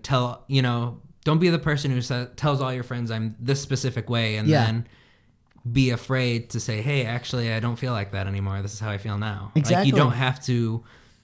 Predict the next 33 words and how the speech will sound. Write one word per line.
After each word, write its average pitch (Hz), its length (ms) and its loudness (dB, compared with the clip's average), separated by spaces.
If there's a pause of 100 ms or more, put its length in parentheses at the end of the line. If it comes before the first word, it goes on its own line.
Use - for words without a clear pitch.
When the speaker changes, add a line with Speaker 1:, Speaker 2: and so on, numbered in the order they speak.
(200)
Speaker 1:
live 120 340 2
by 107 200 0
one 113 240 0
thing 117 260 -2
just 101 160 -8
because 110 260 -4
once 107 220 -2
upon 110 220 0
a - 20 -2
time 113 240 -2
you 98 140 -2
identified 110 500 -4
that - 180 -16
way. 101 220 -12 (220)
Speaker 2:
Yeah. 147 240 4 (260)
Speaker 1:
I 135 120 2
once 139 200 4
upon 131 220 2
a 127 40 2
time 123 380 0
identified 120 460 0
as 117 100 -4
bisexual 117 760 -6
just 98 160 -6
because 110 260 -4
I 104 60 -2
was 104 100 -4
scared 113 200 -6
to 110 60 -6
come 117 120 -4
out 107 120 -4
as 104 80 -6
gay. 101 240 -4